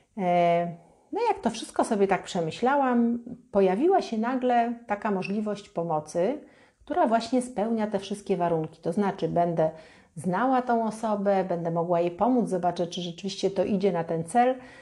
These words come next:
E, i wtedy zaczęła się ta moja pomoc charytatywna, e,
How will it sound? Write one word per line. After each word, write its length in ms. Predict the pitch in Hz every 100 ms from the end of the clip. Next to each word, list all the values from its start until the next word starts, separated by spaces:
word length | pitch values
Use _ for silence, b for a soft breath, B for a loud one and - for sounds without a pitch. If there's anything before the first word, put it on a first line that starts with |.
| B B
E, 320 | 190 175 175 - - 208
i 260 | 247 339
wtedy 500 | 349 - 208 202 285
zaczęła 460 | 247 208 262 359 339
się 160 | -
ta 120 | 247 233
moja 280 | 247 269
pomoc 340 | 233 226 233 233
charytatywna, 880 | 220 196 190 190 233 233 226 220 220 B B B 202
e, 360 | 175 170 170